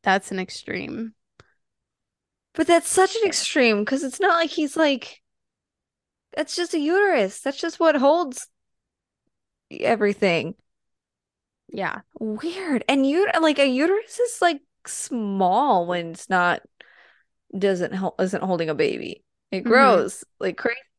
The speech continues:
Speaker 2: Otherwise, it's a pretty small <laughs> organ.
Speaker 1: Yeah. It's definitely one of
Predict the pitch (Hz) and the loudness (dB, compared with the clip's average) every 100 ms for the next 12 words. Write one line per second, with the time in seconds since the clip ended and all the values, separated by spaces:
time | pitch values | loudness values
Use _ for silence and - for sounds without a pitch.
0 | _ 226 320 285 214 - 220 - 339 440 | _ -2 2 2 2 -2 -10 -6 -4 -4
1 | - - 190 208 - 214 - 233 196 180 | -4 -8 -8 -8 -2 -2 -2 -4 -8 -8
2 | _ _ _ _ _ 214 - 359 - _ | _ _ _ _ _ -4 -4 -6 -14 _
3 | _ _ _ _ _ _ _ 233 233 247 | _ _ _ _ _ _ _ 0 0 0
4 | - - _ _ _ _ - 214 220 214 | -6 -18 _ _ _ _ -12 2 4 4
5 | 254 277 285 277 226 214 202 196 | 0 0 0 0 0 0 0 -4